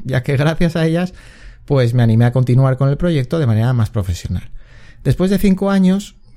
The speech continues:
cuatro de aquellos primeros alumnos continúan apoyando el proyecto con su suscripción.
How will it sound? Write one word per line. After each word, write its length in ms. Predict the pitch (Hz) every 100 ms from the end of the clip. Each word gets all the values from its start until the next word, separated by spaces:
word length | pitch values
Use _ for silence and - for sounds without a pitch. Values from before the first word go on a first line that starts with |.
| -
cuatro 400 | - 185 208 131
de 80 | 113
aquellos 340 | 107 160 160
primeros 380 | 156 151 147 127
alumnos 560 | 120 175 185 160 208 -
continúan 500 | 139 127 147 185 180
apoyando 400 | 160 151 175 170
el 60 |
proyecto 520 | 143 139 156 - 185
con 200 | 180 135
su 400 | 117 120 113 107
suscripción. 640 | 101 104 - 98 - 98